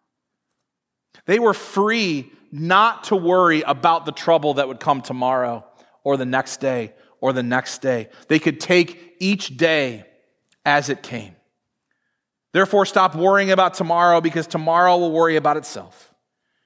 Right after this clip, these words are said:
Each day has enough trouble of its own. And that would have been a huge shift for them, to turn from the counterfeit identity under this mindset o-, of mammon, of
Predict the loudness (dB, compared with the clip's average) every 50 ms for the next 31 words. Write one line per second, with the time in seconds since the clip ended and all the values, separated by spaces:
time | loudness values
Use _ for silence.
0 | _ _ _ -8 -6 -6 -8 -8 -2 0 0 2 2 2 2 0 -2 -4 -4 -6
1 | -6 -6 -6 0 0 0 2 2 -2 -6 -8 -12 _ _ _ _ _ _ _ _
2 | _ _ _ _ -14 -12 -12 -12 -14 -14 -16 -16 -16 -20 -20 _ _ _ _ _
3 | _ _ _ _ _ _ _ _ _ _ _ _ _ _ _ _ _ _ _ _
4 | -20 _ _ -14 -8 -2 0 0 2 2 2 2 2 2 2 2 0 0 -2 -6
5 | -20 -20 -20 -20 -14 -8 -6 -2 -2 0 0 -2 -2 -4 -8 -14 -16 -18 _ _
6 | _ _ _ _ -16 -14 -6 -2 -2 -2 -2 -4 -18 -20 -20 -16 -16 -14 -14 -16
7 | -20 -20 _ _ _ _ _ _ _ _ _ _ _ _ _ _ _ _ _ _
8 | _ _ _ _ -8 -8 -8 -6 0 2 2 4 4 4 4 2 0 -2 -8 -12
9 | _ _ _ _ _ _ _ _ _ -4 -2 -2 -2 -4 -2 -2 0 0 2 0
10 | -2 0 -2 -2 0 2 0 0 0 0 -2 -2 -2 -2 -4 -6 -4 -4 -4 -4
11 | -2 -4 -4 -4 -6 -8 -10 -4 -2 0 0 0 -2 -4 -6 -2 0 0 0 -2
12 | -6 -20 -20 -12 _ -4 -2 -2 -2 -4 -4 -6 -6 -4 -2 0 0 0 0 0
13 | -2 -2 -2 -2 -2 -4 -4 -6